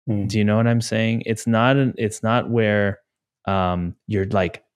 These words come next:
Speaker 2: discovering whether it's optional or this thing might evolve,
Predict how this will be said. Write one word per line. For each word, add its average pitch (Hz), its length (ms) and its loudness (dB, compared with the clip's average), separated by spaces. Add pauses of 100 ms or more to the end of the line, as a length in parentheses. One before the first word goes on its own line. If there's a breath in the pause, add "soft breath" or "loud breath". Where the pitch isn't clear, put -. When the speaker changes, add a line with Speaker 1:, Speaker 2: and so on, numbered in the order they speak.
Speaker 2:
discovering 131 920 2
whether 127 340 4
it's 127 160 0
optional 120 760 2
or 101 140 0
this 95 200 -6
thing 92 200 -4
might 87 220 -4
evolve, 113 800 2